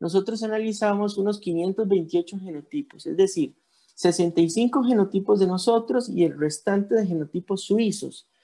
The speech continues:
Encontramos y logramos accesar a una, una base de datos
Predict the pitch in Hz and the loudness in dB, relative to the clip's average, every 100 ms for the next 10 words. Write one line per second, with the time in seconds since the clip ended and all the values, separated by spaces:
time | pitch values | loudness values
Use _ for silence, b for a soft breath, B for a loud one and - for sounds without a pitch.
0 | _ _ 151 156 160 160 190 220 247 175 | _ _ -6 0 0 2 2 4 2 0
1 | 139 135 147 175 196 196 190 208 196 196 | -2 0 0 0 -2 -4 -4 -2 0 2
2 | 190 170 170 185 - - 156 160 170 165 | 2 0 -2 -4 -6 -8 -4 -2 0 0
3 | 170 196 190 180 156 - 175 | 0 0 0 0 0 -2 -6